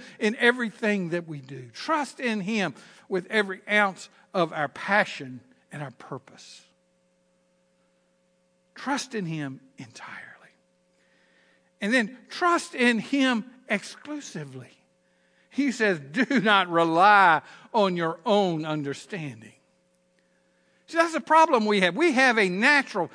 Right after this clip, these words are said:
human tendency to begin to rely on our own feelings, our own thoughts, our own process.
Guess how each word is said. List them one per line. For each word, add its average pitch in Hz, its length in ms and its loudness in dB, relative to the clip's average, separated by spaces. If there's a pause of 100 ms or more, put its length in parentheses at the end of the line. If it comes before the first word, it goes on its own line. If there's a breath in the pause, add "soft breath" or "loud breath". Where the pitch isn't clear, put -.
(160 loud breath)
human 254 380 2
tendency 247 680 2 (240 loud breath)
to 285 100 2
begin 269 380 2
to 226 100 4
rely 240 440 6
on 208 260 2
our 202 200 4
own 311 340 4
feelings, 160 600 0
our 202 180 2
own 320 340 4
thoughts, 151 440 2
our 208 180 4
own 320 260 2
process. 170 680 2